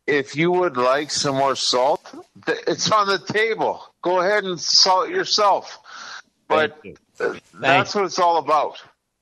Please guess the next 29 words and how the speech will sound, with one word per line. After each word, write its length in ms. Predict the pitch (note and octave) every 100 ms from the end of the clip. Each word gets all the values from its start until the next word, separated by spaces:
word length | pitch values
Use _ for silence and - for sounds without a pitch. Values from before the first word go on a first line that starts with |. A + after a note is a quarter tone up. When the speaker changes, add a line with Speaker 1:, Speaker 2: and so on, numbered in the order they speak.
| _ _ - - - _ -
Speaker 2:
Yep. 340 | G#2+ C3+ - _ _ _ _ _ _ _ _ -
Yep. 280 | F#2+ F2+ -
You 280 | - C3+ F3+
prepare 500 | F3+ F#3+ C#3+ E3 F3
something 560 | E3+ D#3 D3 - C#3+ B2+
a 60 |
certain 440 | G2+ C3+ C3+ B2+ A#2+
way, 380 | G#2+ A2 G#2+ _ _ _
and 160 | - A#2
I 220 | - A#2
always 440 | C3+ C#3+ D#3 D3+ B2
salt 320 | C#3 B2 -
and 100 | G2+
peppered 400 | A2 G#2+ A2+ G#2+
it 140 | G#2+
or 120 | G2 F2
whatever 460 | G2 G#2 G#2+ A2+
spices 600 | - - G#2+ G#2 G#2+ G#2+
I 120 | G#2 G2
was 220 | F#2 E2
using. 420 | G2 D#2+ F2 F2+ _ _ _ _ _ _ -
And, 320 | G#2+ G#2 G2+
uh, 260 | F#2 F2+ - - _ _ _ _ _
and 180 | G#2 F#2+
I 220 | F2 C#3
could 260 | D#3 F#3 C3
taste 380 | C3 B2+ - -
the 100 | F2+
salt. 460 | - D2 F2 -